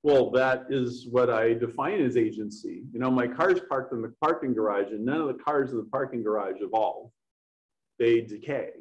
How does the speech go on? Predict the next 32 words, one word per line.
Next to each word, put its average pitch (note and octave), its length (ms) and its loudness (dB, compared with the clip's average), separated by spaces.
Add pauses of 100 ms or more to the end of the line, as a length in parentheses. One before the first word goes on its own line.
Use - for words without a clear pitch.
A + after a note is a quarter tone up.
(540)
But B2+ 140 -2
the A#2+ 40 -4
bacteria D#3 880 2
in B2 140 -2
the A#2 80 -2
weeds F#3+ 340 -4
in C#3 80 -6
the C3 60 -2
parking A#2+ 480 -2
garage F#2+ 460 -2
evolve. - 480 -4 (440)
So C3+ 240 2
why D3+ 280 4
is F3+ 360 6
it, C3 100 -4 (600)
what F3 240 2
is B3 200 0
it F3 200 4
that D3+ 60 0
ena-, C3+ 300 0 (100)
enables B2+ 800 0 (140)
bacteria D#3+ 720 2
to B2+ 240 -2
evolve F#2+ 540 -2 (760)
and A#2+ 140 -8
cars, D3 540 0
radios, B2+ 540 2
computers, B2 540 -4
and A2 120 -6
houses B2 480 -4
do A2 220 -6
not? A2 280 -6